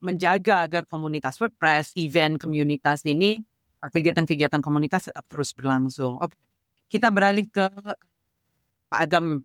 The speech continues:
yang juga kebetulan baru pertama kali hadir di Manila kemarin.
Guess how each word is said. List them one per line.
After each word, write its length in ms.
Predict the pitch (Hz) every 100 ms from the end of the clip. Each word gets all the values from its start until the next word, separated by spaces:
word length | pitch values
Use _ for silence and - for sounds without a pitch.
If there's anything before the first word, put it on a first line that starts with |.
| 156
yang 160 | 151
juga 320 | 156 143 165 - _
kebetulan 400 | 156 143 170 175
baru 160 | 151 151
pertama 400 | _ 151 160 156
kali 320 | 165 175 165
hadir 320 | 160 147 151
di 80 | -
Manila 480 | 143 139 139 135 131
kemarin. 400 | 139 135 131